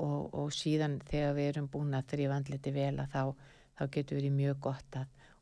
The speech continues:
og að, að bera á sig kollagengelið og síðan þá, þá rakakreminn með kollagenun í. Þannig að, að, að fyrir, eh, til dæmis ykkur strákar, menn, pappar,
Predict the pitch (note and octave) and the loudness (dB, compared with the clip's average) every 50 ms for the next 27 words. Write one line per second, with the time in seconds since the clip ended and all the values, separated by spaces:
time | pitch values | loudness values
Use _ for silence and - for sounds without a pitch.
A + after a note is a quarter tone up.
0 | - - - - C3+ C3+ C3+ C3+ C#3+ - - B2+ - - C#3+ C#3 C#3 C3+ C3+ - | -14 -8 -4 0 2 2 2 0 0 -2 -4 -4 0 0 2 2 2 0 -2 -2
1 | C#3+ C#3 - - - C#3 C#3+ C#3 C#3 - D3+ C#3 - D3+ D3+ D3+ D3 C#3+ C#3+ C3+ | -4 -6 -4 -4 -2 0 0 -2 -2 -4 -6 -4 -2 0 2 2 2 2 0 0
2 | C3+ C#3 C#3 - - C#3 C3+ C3 C3 - - C#3 B2+ B2+ - - - - _ _ | -2 -4 -4 -4 -2 -2 -2 -2 -2 -4 -4 -6 -6 -6 -8 -12 -20 -20 _ _
3 | _ _ _ - - C#3+ C#3 C3+ - - - - C#3 D3 C#3+ C#3 - C#3 C3+ - | _ _ _ -4 0 0 2 2 0 -2 -6 -4 -2 0 0 -2 -2 -6 -6 -4
4 | D3+ C#3+ C3+ C3 C3 B2 C3 - - C#3 C3+ C3+ C3 C3 - - - C#3 C#3 C3+ | -2 0 0 0 0 -2 -4 -4 -2 0 0 0 0 -2 -4 -4 -2 0 0 0
5 | C#3 - D3 D3+ E3 F3 G3 A3 F#3+ - - - - - - - - - - - | 0 0 0 2 4 4 4 4 4 2 -2 -6 -12 -12 -12 -14 -20 -16 -4 0
6 | D3+ D3 D3 D3+ D3 C#3+ C#3+ C#3+ - C#3+ C#3 C#3 C#3 C3 - - - C3+ C3+ C3+ | 2 2 4 4 4 4 2 2 0 0 0 0 0 0 -2 -4 -2 0 0 0
7 | C3+ - - - - - _ _ _ - - F3+ G3 G3+ A3 A3+ A3 G3 - - | -2 -4 -10 -20 -20 -20 _ _ _ 2 4 6 6 6 6 4 4 2 -2 -8
8 | - - D#3+ D#3 D3+ D3+ D3 D3+ D3 - - - - - F3 - - - - - | -2 0 2 4 4 4 4 2 0 -4 -8 -16 -16 -16 -16 -18 -20 -2 2 4
9 | G3+ G3 G3 A3 G3 F#3 F3+ F3 D#3 - - - D#3 - - - - - C#3+ C3 | 4 4 6 6 4 6 4 2 -2 0 -2 -2 -2 -2 -6 -10 -4 -2 0 2
10 | B2 A#2 - - C#3+ E3 - - - - C#3+ C3+ B2+ B2+ D#3+ F#3 G#3 - - - | 0 0 0 -2 -2 -2 -4 -8 -6 -2 0 2 2 2 2 0 0 -2 -8 -18
11 | - - - _ - - - - - - _ _ _ - - D3 - - - D#3 | -20 -20 -20 _ -20 -20 -20 -20 -20 -20 _ _ _ -2 -2 -2 0 0 -2 -2
12 | D#3+ | -2